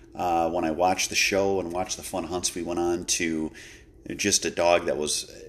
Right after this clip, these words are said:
so much like a therapy dog. He was the first dog that would come, and we always called him sales dog of the year. He would lean against somebody and just sit there and let them pet him, pet them for,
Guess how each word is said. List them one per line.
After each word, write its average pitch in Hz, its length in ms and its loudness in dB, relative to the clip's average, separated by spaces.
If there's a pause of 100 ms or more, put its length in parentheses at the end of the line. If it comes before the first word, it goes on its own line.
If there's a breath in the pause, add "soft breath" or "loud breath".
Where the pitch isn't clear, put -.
(140)
so - 260 4
much 95 220 2
like 87 140 -2
a 76 40 -10
therapy 82 400 0
dog. 76 340 -4
He 120 280 -2
was 113 220 2
the 101 80 -6
first 113 400 -2
dog 101 240 2
that 95 100 -4
would - 160 -12
come, 98 460 -6 (480 loud breath)
and 82 600 -2 (560)
we 90 120 -2
always 92 180 4
called 95 240 0
him 78 80 -4
sales 95 340 2
dog 90 240 0
of 85 120 -14
the 87 80 -8
year. 92 240 0
He 98 100 -8
would 82 140 -2
lean 98 240 0
against - 580 0
somebody 95 540 -2
and 80 80 -8
just 80 180 0
sit 95 200 0
there 92 180 -2
and 82 160 -8
let 80 140 -6
them - 120 -8
pet 98 300 -4
him, 98 240 -4 (100)
pet 101 220 0
them 101 160 2
for, 76 360 0